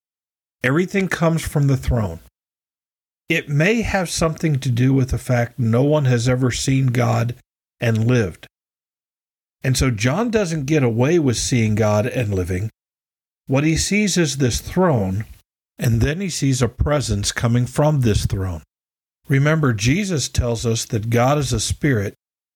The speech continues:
and they who worship him must worship him in spirit and in truth. So John sees a throne set in heaven, and one who sat on the throne.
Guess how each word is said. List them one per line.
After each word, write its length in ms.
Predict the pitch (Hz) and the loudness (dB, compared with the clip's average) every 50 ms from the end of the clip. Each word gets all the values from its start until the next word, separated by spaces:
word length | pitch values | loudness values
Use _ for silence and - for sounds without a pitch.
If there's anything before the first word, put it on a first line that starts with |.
| _ - | _ -4
and 180 | 139 120 120 | -2 0 2
they 200 | 117 127 131 131 | 2 2 2 2
who 120 | 120 120 120 | 2 2 2
worship 540 | 117 113 120 135 156 151 - - 113 - - | 2 2 2 2 0 0 -2 -4 -4 -4 -2
him 220 | 120 104 101 104 | -2 0 0 0
must 220 | 110 110 - - | 0 0 0 0
worship 460 | 139 123 127 143 139 - - 107 - - | 0 0 2 0 0 -2 -4 -4 -4 -4
him 280 | 113 101 98 98 101 - _ _ _ _ _ _ _ _ - | -4 -4 -4 -4 -6 -10 _ _ _ _ _ _ _ _ -4
in 140 | 123 113 107 | -2 -2 -2
spirit 440 | - - - 127 123 113 113 107 | -2 -4 -2 0 2 2 2 0
and 120 | 104 101 101 | 0 0 0
in 180 | 101 101 98 | -2 -2 -4
truth. 460 | - - - 143 123 95 82 - - - - _ _ _ _ _ _ _ _ _ _ _ _ _ _ _ | -4 -4 -2 -2 -2 -2 -4 -10 -14 -16 -16 _ _ _ _ _ _ _ _ _ _ _ _ _ _ _
So 180 | - - - 135 | -6 -2 0 0
John 380 | 117 104 127 123 147 185 202 196 | 2 2 2 2 2 0 -2 -4
sees 340 | - - 185 175 170 143 | -2 0 0 0 0 0
a 100 | 151 135 | 0 -2
throne 460 | 127 - - 156 156 139 117 107 107 110 | -2 -2 -2 0 0 0 0 0 -2 -2
set 300 | - - - 120 120 117 | -2 -2 -2 -2 0 -2
in 120 | 113 107 | -4 -6
heaven, 460 | 98 - 147 127 104 104 92 87 101 - _ _ _ _ _ _ _ _ _ _ _ _ _ _ _ - | -4 -2 -2 -2 -2 -2 -6 -6 -8 -12 _ _ _ _ _ _ _ _ _ _ _ _ _ _ _ -4
and 180 | - 127 123 120 | -2 0 0 2
one 220 | 117 127 131 139 | 2 2 2 2
who 160 | 135 139 151 139 | 2 0 0 0
sat 320 | - - - 160 156 147 | 0 0 0 2 2 2
on 140 | 135 127 120 | 2 2 2
the 80 | 113 104 | 0 -2
throne. 380 | - - - 107 95 90 82 | -2 -4 -6 -8 -8 -10 -14